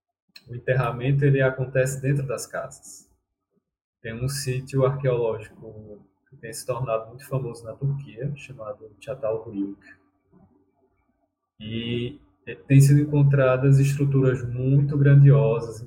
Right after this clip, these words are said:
pedra. É uma sociedade, até onde a gente sabe, ágrafa, eles não escreviam, até onde a gente sabe,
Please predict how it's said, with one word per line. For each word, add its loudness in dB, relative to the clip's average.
pedra. -4
É -6
uma 2
sociedade, -2
até -10
onde -10
a -6
gente -14
sabe, -10
ágrafa, -8
eles -14
não -18
escreviam, -14
até -20
onde -20
a -20
gente -20
sabe, -18